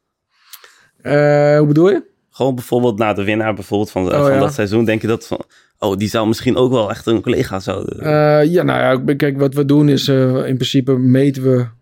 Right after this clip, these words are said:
Speaker 1: volgens onze kernwaarden en mentale en fysieke standaard of deze mensen,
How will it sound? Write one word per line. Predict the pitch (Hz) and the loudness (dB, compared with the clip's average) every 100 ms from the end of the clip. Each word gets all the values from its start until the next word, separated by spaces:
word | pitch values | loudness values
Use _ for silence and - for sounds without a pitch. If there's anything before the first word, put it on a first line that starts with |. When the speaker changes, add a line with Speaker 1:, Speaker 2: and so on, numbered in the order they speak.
| - _ _ | -20 _ _
Speaker 1:
volgens | - 131 123 | -2 -2 -2
onze | 139 127 120 | -4 -4 -4
kernwaarden | 139 135 131 127 127 127 131 | -2 0 0 2 0 0 0
en | 127 139 127 | 0 0 0
mentale | 127 123 131 131 | 0 2 0 2
en | 131 | 0
fysieke | 127 123 127 127 | -2 -4 -2 -4
standaard | - 139 139 131 120 | -2 0 2 2 0
of | 127 | -2
deze | 120 127 123 | 0 0 2
mensen, | 123 131 127 135 131 | 2 2 0 -2 -4